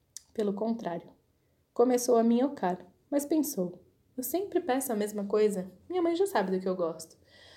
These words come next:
Com certeza se lembrou de mim." E foi pra sala contente. Viu a pizza. Rúcula pra Celinha, gorgonzola pro Antônio, atum pro gato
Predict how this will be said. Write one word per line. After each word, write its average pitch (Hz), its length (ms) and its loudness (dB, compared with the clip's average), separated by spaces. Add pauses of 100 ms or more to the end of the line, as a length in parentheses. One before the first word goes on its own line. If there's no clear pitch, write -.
(200)
Com 214 120 0
certeza 214 380 0
se 202 160 -8
lembrou 202 300 4
de 247 120 -2
mim." 202 220 -2 (1040)
E 311 80 4
foi 196 160 2
pra 196 180 0
sala 175 380 0
contente. 226 920 -6 (600)
Viu 180 160 2
a 175 60 -8
pizza. - 520 -10 (1160)
Rúcula 233 440 4
pra 202 140 0
Celinha, 220 840 0 (360)
gorgonzola 196 600 4
pro 180 160 -2
Antônio, 208 760 4 (320)
atum 202 340 -2
pro 214 160 0
gato 233 600 2